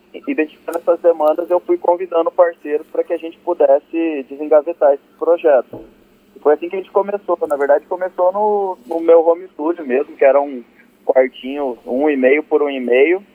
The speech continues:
eu convidando artistas e oferecendo esse modelo de negócio pra que a gente pudesse ter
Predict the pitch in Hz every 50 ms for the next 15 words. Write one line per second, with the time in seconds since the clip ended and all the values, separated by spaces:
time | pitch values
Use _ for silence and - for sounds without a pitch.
0 | _ _ _ - 127 127 - - 139 139 139 131 139 139 139 143 143 143 143 143
1 | 139 _ - 139 151 156 - - 175 165 - 170 175 170 170 - - 170 170 170
2 | - - 151 147 147 151 160 165 160 156 131 120 - _ _ _ _ _ _ _
3 | _ _ - 120 120 - 147 143 147 151 139 131 131 139 143 143 131 147 143 143
4 | 139 127 123 123 120 127 139 - - - - 151 - 151 143 147 147 - _ -
5 | 160 147 147 131 135 - - - _ - 143 135 139 139 131 127 117